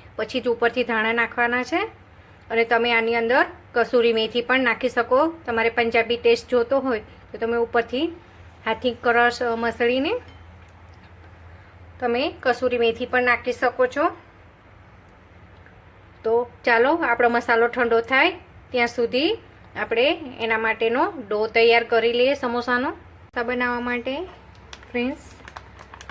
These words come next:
હું અઢીસો ગ્રામ જેટલો લોટ લઈ લઉં છું. આમે અઢીસો જેટલો, થોડો ઉપર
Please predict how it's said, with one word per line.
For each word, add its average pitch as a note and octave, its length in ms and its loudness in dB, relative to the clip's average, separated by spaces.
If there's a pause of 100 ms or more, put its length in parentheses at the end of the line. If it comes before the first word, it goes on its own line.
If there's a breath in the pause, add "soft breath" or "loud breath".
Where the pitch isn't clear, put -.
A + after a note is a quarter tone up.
(420)
હું B3 280 -6 (1040)
અઢીસો B3 340 0
ગ્રામ A#3+ 240 2
જેટલો B3 440 -2 (1700)
લોટ A#3+ 240 4
લઈ A#3+ 140 4
લઉં B3 220 0
છું. G#4 280 -6 (1080)
આમે A#3 180 -2
અઢીસો A3+ 380 0
જેટલો, B3 360 -4 (1000)
થોડો B3 240 -2
ઉપર A#3+ 320 -2